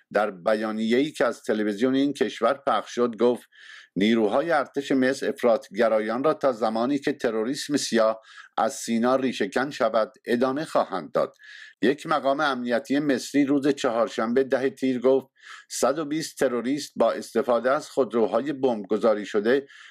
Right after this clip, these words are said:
و سلاح سنگین به مراکز امنیتی نیروهای ارتش در شمال سینا حمله کردند. به گفتی این مقام امنیتی، نیروهای داعش با استفاده از سه خودروی بمبگذاری شده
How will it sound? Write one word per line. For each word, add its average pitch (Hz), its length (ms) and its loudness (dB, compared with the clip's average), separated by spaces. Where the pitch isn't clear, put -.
و - 140 2
سلاح 127 520 0
سنگین 127 520 -2
به 135 80 0
مراکز 127 580 0
امنیتی 117 640 -2
نیروهای 113 600 0
ارتش 113 520 -2
در 110 160 2
شمال 123 540 0
سینا 110 440 -2
حمله 135 380 -4
کردند. 78 460 -6
به - 120 -2
گفتی 127 360 0
این 165 280 -2
مقام 139 320 0
امنیتی، 123 720 -2
نیروهای 117 640 2
داعش 135 540 -2
با 110 140 2
استفاده 113 640 0
از 135 140 2
سه - 220 -6
خودروی 135 480 2
بمبگذاری 107 760 0
شده 113 420 0